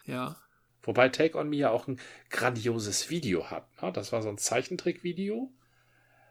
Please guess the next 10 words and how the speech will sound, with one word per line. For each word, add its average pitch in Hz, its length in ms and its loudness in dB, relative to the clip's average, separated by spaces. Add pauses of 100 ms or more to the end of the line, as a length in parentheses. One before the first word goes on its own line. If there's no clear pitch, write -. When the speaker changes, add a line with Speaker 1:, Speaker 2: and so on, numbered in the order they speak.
(220)
Speaker 2:
das 131 260 0
immer, 143 720 2
Speaker 1:
Na, 170 140 4
Speaker 2:
ähm, 160 60 2
Speaker 1:
gezeichnet 180 600 6
Speaker 2:
in - 60 8
Speaker 1:
und 202 120 8
real. 214 140 8
Speaker 2:
Einzelteilen 147 760 4 (400)
Speaker 1:
Ja. 180 160 4